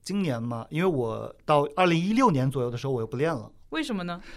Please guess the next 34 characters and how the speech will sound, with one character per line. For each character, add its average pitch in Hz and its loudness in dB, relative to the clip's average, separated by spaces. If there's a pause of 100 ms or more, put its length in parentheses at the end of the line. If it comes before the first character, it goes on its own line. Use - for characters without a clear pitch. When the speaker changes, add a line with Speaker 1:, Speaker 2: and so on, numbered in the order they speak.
(140)
Speaker 1:
<laughs> 156 2
这 254 2
个 190 6
以 151 -2
后 214 2
再 151 6
讲， 113 -2
因 139 0
为 175 2
太 185 2
超 214 2
展 160 2
开 143 0
了。 139 -4 (100)
总 156 2
之 202 4
就 240 4
是 208 8
今 220 2
年 190 4
我 151 2
约 175 2
了 185 2
一 147 0
个 139 0 (360)
宗 196 2
带 196 2
的 127 -2
朋 120 -8
友 147 -2
出 147 -6
来 143 0
吃 156 -6
饭。 165 -2